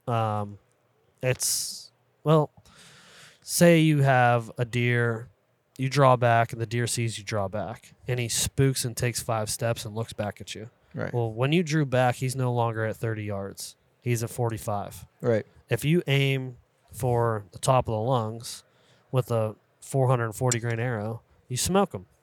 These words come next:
Speaker 2: Right.
Speaker 1: If you aim for the top of the lungs with a six hundred forty grain arrow, you missed him.
Speaker 2: You missed him. You shot him in the kneecap.
Speaker 1: That's about as easy as I can make it, you know?
Speaker 2: Right.
Speaker 1: Um, now, most people would,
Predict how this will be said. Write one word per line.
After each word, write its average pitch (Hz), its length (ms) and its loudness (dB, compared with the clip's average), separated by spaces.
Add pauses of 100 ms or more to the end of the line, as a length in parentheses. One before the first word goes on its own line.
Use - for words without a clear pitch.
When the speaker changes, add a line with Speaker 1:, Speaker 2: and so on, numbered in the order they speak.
(200)
Speaker 2:
Right. 107 360 -2
Speaker 1:
If 127 160 2
you 156 160 4
aim 143 220 4
for 135 120 0
the 120 120 -4
top 127 280 4
of 120 80 -4
the 117 60 -2
lungs 117 480 -2
with 123 120 -8
a 120 40 -4
six - 260 0
hundred 123 300 0
forty 110 240 -6
grain 107 200 -4
arrow, 110 320 -4 (260)
you 127 100 -4
missed 175 260 2
him. 85 160 -10
Speaker 2:
You 185 80 -8
missed 190 300 -4
him. 98 100 -10 (240)
You 147 60 -10
shot 131 260 4
him 123 80 2
in 120 80 2
the 117 60 -2
kneecap. 123 480 0 (180)
Speaker 1:
That's 143 220 4
about 151 320 2
as 131 120 2
easy 135 320 0
as 123 120 2
I 131 120 2
can 123 160 -4
make 123 280 -2
it, 104 240 -6
you 123 120 -4
know? 120 300 -2 (280)
Speaker 2:
Right. 120 180 6
Speaker 1:
Um, 110 380 0 (300)
now, 135 280 2
most 123 260 0
people 131 280 -2
would, 135 140 0